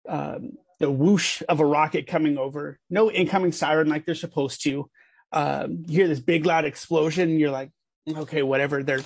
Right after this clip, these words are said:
shooting counter, ba-, you know, battery, whatever, doesn't matter." And we, we go back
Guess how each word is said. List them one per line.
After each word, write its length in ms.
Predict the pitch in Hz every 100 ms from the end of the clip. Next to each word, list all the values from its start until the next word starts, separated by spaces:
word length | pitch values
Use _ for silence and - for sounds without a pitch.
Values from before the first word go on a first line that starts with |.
| _ _
shooting 360 | - 262 233
counter, 400 | - - 190 170
ba-, 220 | 165 151 -
you 100 | 165
know, 60 | 147
battery, 300 | 151 147 139
whatever, 340 | 139 147 143
doesn't 260 | 147 147 151
matter." 360 | 139 - 170 - _ _ _ _ _ _ _ _ _ _ 170
And 520 | 151 139 135 135 123 _ _ -
we, 200 | 156 156
we 220 | 170 165
go 180 | 151 196
back 520 | 143 160 175 165 151